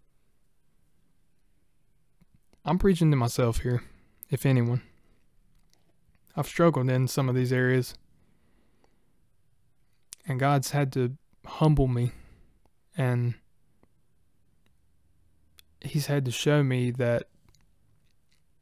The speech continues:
I can't do this without him. You can't do this without him.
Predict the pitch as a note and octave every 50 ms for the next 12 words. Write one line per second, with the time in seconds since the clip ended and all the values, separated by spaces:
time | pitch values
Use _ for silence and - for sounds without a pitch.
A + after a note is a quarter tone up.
0 | _ _ _ _ _ _ _ - F#4 F#4+ - _ - - - - - D#3 D3 C#3
1 | D3+ D#3+ D3+ B2 - - A#2 A2 A2+ A2 A2 A2 A2+ A2+ - - - - - -
2 | D3 F3 - - C#3+ B2 A#2 A#2 A2+ A2+ A2 A2 - - - A2+ A2+ A2 A2 A#2